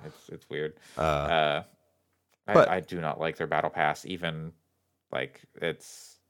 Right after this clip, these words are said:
Speaker 1: I have, I have a lot of issues with that battle pass and, like, their progression system and what they offer <laughs> in that pass.
Speaker 2: Yeah.
Speaker 1: Uh, but we can get to that after we talk about more of the game,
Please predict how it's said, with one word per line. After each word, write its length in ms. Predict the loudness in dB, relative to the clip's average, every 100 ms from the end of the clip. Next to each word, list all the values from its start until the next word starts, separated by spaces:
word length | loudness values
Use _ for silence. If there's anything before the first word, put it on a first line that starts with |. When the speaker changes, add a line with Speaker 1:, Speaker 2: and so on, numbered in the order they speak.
| _
Speaker 1:
I 80 | 6
have, 140 | 8
I 80 | 8
have 80 | 6
a 40 |
lot 160 | 6 4
of 60 | 2
issues 260 | -4 -8
with 120 | -6
that 140 | -4 0
battle 180 | 0 2
pass 340 | 4 2 0
and, 80 | -8
like, 140 | -6
their 100 | -6
progression 480 | -6 0 0 0 -6
system 500 | -6 0 0 0 0
and 440 | 0 0 0 -6
what 400 | -12 -6 -2 0
they 340 | 0 0 0 -4
offer 500 | 2 0 2 2 0 -4
<laughs> 60 | -6
in 300 | -4 -4 0
that 260 | 0 0 0
pass. 600 | 4 6 4 2 -8 -18 _ _ _ _ _ _ -10 -8 6
Speaker 2:
Yeah. 380 | 8 10 10
Speaker 1:
Uh, 20 | 8
but 100 | 6
we 80 | 6
can 60 |
get 140 | 4 4
to 80 |
that 240 | 6 6 8
after 280 | 6 4 -2
we 60 |
talk 160 | 2 2
about 180 | 2 2
more 140 | 2
of 60 | 2
the 80 |
game, 320 | 2 0 -2